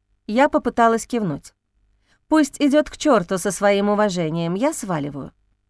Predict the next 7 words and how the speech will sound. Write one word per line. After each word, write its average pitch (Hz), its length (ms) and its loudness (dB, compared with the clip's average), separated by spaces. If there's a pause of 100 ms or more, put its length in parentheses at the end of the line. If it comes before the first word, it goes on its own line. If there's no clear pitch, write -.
(360)
Я 214 200 0
тяжело 208 420 -2
дышала, 208 560 -4 (240)
волосы, 220 480 0
упавшие 220 500 0
на 214 120 0
лицо, 220 420 -2